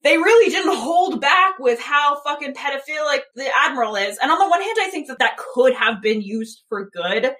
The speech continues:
if we had unpacked it more. Like, if we had dove into the fact that the Admiral is fucking gross and skeevy and icky and a pedophile, we could have used that really sort of, like, explicit feeling scene as a way to talk about any of it. But because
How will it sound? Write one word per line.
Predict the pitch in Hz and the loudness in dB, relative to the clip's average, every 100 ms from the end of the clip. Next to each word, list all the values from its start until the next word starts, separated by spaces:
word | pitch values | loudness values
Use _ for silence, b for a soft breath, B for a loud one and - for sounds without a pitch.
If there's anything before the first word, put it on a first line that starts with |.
| - | 0
if | 269 262 | 2 2
we | 233 | 2
had | 220 | 2
unpacked | 208 196 - 185 - - | 2 0 0 -2 -2 -6
it | 170 | -12
more. | 190 - | -12 -8
Like, | - - | -8 -2
if | 302 359 | 0 0
we | 302 | 0
had | 285 214 | 0 4
dove | 233 247 247 | 6 6 4
into | 247 233 | 2 -2
the | 214 | -2
fact | 196 196 | -2 -2
that | 208 | -6
the | 208 - | -8 -4
Admiral | 180 196 226 196 180 | 0 0 0 -2 -4
is | 180 | -6
fucking | - - 196 180 - _ | -8 -6 -8 -8 -12 _
gross | 196 247 220 233 | 0 4 4 2
and | 226 | -2
skeevy | - 208 208 196 | -2 -8 -10 -8
and | 196 | -6
icky | 196 190 190 | -8 -10 -12
and | 233 - | -14 -10
a | - | -8
pedophile, | - 277 240 190 180 165 147 - - _ | -2 0 2 2 2 0 -2 -6 -12 _
we | 202 262 | -2 -2
could | - 226 | -2 -2
have | 254 214 | 0 0
used | 214 233 254 190 | 0 0 0 0
that | 233 - 202 | 0 0 -2
really | 202 202 214 214 | -8 -6 -4 -4
sort | - 202 | -2 -2
of, | 202 | -2
like, | 196 | -4
explicit | 190 - - 196 - - | -4 -6 -4 -4 -4 -4
feeling | 196 196 190 | -4 -2 -4
scene | - - 190 196 | -4 -4 -2 0
as | 185 | 2
a | 208 | 0
way | 180 170 190 | 2 2 2
to | 208 | -4
talk | - - - - | -10 -4 -4 0
about | 247 254 262 | 2 4 4
any | 269 277 | 2 0
of | 285 | 2
it. | 302 - | 2 2
But | - 240 | 2 2
because | 240 - 302 302 294 - - | 0 2 2 4 2 -2 -10